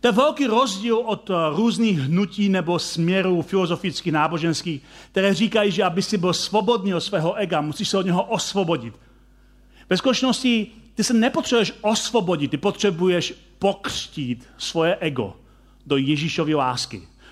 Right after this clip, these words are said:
Potřebuješ ho proměnit Ježíšovou přítomností.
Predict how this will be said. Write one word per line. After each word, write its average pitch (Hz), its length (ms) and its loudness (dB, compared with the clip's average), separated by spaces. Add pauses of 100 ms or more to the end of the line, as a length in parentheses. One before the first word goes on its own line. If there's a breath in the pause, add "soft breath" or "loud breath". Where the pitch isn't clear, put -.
Potřebuješ 185 480 0
ho 180 160 2
proměnit 202 1120 2 (280 soft breath)
Ježíšovou 180 680 2
přítomností. 160 840 -2